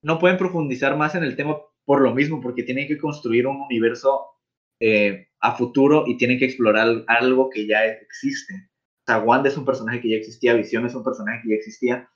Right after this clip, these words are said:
y tienen que evolucionar eso y crear otras puertas para otros proyectos que, que vienen más adelante. Por eso digo que no, no necesariamente esté mal, simplemente como no lo explora tan a fondo,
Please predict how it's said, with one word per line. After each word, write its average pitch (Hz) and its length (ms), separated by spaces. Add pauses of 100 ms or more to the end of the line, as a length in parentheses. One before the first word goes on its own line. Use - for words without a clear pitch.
(260)
y 120 100
tienen 123 280
que 127 100 (100)
evolucionar 113 600
eso 131 340 (380)
y 127 120
crear 117 320
otras - 280
puertas 127 340
para 104 240
otros 98 260
proyectos 104 460
que, - 140 (400)
que 107 120
vienen 107 240
más 110 160
adelante. 120 360
Por 117 140
eso 135 120
digo 147 180
que 139 100
no, 131 300 (320)
no 131 120
necesariamente 135 460
esté 131 140
mal, 160 200
simplemente 123 640
como 104 200
no 110 80
lo 117 80
explora 123 440
tan 107 220
a 95 100
fondo, 120 560